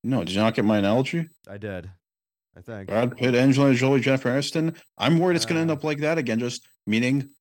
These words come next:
Speaker 1: ugly.
Speaker 2: Oh, yeah, eh. I was more of a Jennifer
Speaker 1: If it's just
Speaker 2: Aniston
Speaker 1: good
Speaker 2: guy.
Speaker 1: terms or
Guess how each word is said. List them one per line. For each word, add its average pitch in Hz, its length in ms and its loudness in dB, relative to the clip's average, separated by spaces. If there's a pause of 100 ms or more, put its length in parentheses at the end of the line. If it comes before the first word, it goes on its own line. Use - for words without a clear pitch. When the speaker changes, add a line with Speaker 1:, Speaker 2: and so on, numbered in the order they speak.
(140)
Speaker 1:
ugly. 139 440 -2 (140)
Speaker 2:
Oh, 104 480 -10
yeah, 143 340 -2 (200)
eh. 147 180 -2 (1400)
I 117 120 -4
was 135 160 -2
more 135 200 -2
of 127 80 -4
a 127 40 -6
Jennifer 127 360 -8
Speaker 1:
If 113 120 -2
it's 175 120 -2
just 208 160 -2
Speaker 2:
Aniston 190 40 -14
Speaker 1:
good 180 160 2
Speaker 2:
guy. - 60 -8
Speaker 1:
terms 156 340 0
or 135 280 2